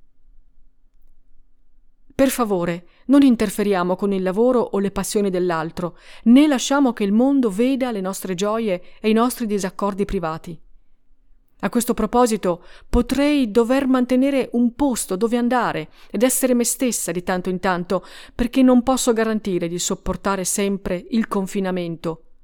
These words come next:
anche se in una gabbia attraente. Devo esigere da te una promessa crudele, e cioè che mi lascerai andare,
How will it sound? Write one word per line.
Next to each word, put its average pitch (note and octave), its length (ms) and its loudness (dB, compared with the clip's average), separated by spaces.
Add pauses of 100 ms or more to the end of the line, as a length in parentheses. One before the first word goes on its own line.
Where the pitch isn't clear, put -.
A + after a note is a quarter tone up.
(200)
anche A#3+ 600 0
se - 220 -2
in G#3 180 4
una F#3 200 -2
gabbia F#3 440 -2
attraente. E3 720 -6 (1400)
Devo G3+ 280 4
esigere G3+ 460 4
da F#3 120 -2
te B3 280 -2 (260)
una A3 180 2
promessa B3+ 540 2
crudele, F#3 560 0 (240)
e A3+ 80 0
cioè C4 420 -2 (360)
che B3 140 4
mi A3 120 6
lascerai G#3+ 500 0
andare, F3 600 -4